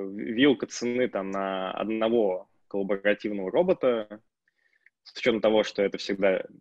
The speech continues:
какой-то сервис, то есть это сам робот, софт к нему,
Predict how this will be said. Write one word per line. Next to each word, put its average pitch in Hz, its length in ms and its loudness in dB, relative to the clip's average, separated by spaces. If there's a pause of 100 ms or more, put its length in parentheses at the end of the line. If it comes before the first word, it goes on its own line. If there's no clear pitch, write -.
(120)
какой-то 101 400 0 (100)
сервис, 92 400 -2
то - 120 -12
есть - 180 -14
это - 160 -12
сам 95 300 -2
робот, 180 580 0 (500)
софт - 340 -2
к - 80 -12
нему, 156 320 -2